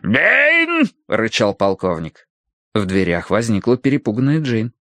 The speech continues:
"Немедленно позови Бэйна!" "Не могу, сэр", комкая передник, пролепетала горничная. "Почему?" Джейн попятилась. "Его нет, сэр". "Как так нет? Куда девался?"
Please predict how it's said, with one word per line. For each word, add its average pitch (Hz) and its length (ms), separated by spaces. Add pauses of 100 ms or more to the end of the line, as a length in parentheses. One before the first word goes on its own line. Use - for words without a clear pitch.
(500)
"Немедленно 294 720
позови 226 420
Бэйна!" 254 500 (800)
"Не 302 360
могу, 294 360
сэр", 269 640 (320)
комкая 135 420
передник, 123 420
пролепетала 110 580
горничная. 92 640 (180)
"Почему?" 285 560 (460)
Джейн 95 440
попятилась. - 800 (460)
"Его 302 260
нет, 339 280
сэр". 277 480 (600)
"Как 269 220
так - 200
нет? 156 300 (120)
Куда 370 300
девался?" 165 580